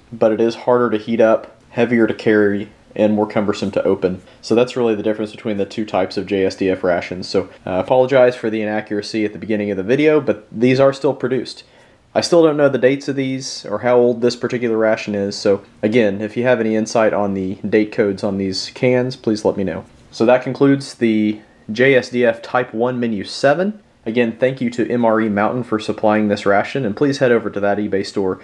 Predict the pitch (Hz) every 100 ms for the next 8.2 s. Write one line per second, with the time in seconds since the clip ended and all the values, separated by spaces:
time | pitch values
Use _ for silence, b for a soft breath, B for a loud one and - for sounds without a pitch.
0 | B B 143 139 117 110 117 107 98 -
1 | 101 98 95 - 90 - - 135 127 113
2 | - 104 98 110 104 98 95 95 92 90
3 | 92 - 98 - - _ _ - - 113
4 | 110 117 120 123 120 120 117 101 104 120
5 | 123 104 92 - 131 139 131 117 104 107
6 | 98 - 113 107 - 131 135 123 110 117
7 | 110 101 - - 98 95 104 - 123 127
8 | -